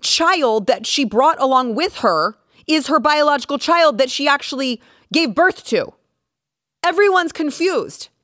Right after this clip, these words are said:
Everyone is so confused about who this person was and what she identified and who was she really and how was she born. I have a solution. Let's just stop participating in the madness. Let's just stop.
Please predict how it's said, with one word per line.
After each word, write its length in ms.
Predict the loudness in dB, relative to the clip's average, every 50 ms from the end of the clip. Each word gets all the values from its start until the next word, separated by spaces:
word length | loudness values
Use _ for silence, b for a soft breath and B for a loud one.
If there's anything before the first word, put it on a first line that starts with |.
| _ 0
Everyone 480 | 0 2 2 0 2 2 2 0 0
is 120 | -2 -4 -2
so 180 | -2 -2 -2
confused 720 | -2 -2 -4 -4 -2 -2 0 0 0 0 -2 -2 -4 -6 B B B B B
about 280 | 0 2 2 2 0 0
who 200 | 0 -2 -2 -2
this 140 | -2 -6 -4
person 420 | -2 -2 -2 -2 -2 -2 -2 0
was 540 | 2 2 4 4 2 2 0 -2 -4 -6 -10 B B B B -8 B
and 160 | -2 0 0 -2 -4 -6 -2
what 220 | 0 2 2 2 0
she 180 | -4 0 0
identified 800 | 0 0 0 -2 -4 -4 -6 -2 2 2 4 4 2 0 -2 B B B B
and 220 | -2 0 0 -2 B -8 B 2
who 180 | 2 4 4
was 160 | 4 2 2
she 180 | 0 -4 -4 -4
really 480 | -4 -2 -2 -2 0 -2 -2 -2 -2 -2
and 140 | -4 -2
how 180 | 0 2 0 2
was 140 | 0 -2 -4
she 160 | -2 -4 -4
born. 420 | 0 2 2 4 4 2 0 -2 B B B B _
I 220 | 0 0 2 2 2
have 180 | 0 0 0 0
a 40 |
solution. 580 | -4 -4 -4 -2 -2 -2 -2 0 -2 -2 -2 -2 B B B -10
Let's 340 | B 0 0 0 0 -4 -4
just 180 | -2 -2 -2 -2
stop 240 | 0 -2 -2 0 -2
participating 720 | -4 -4 -4 -4 -4 -4 -2 0 0 0 0 0 -2 -2
in 60 | -2
the 80 | -2
madness. 640 | 0 0 0 0 0 -4 -8 -8 -6 -6 -8 -8 -10 -12 _ _ _ _ _ _ _ _ _ _ _ _
Let's 260 | -4 -4 -4 -2 -2
just 200 | -2 -2 -2 -4
stop. 360 | -6 -2 2 2 2 2 0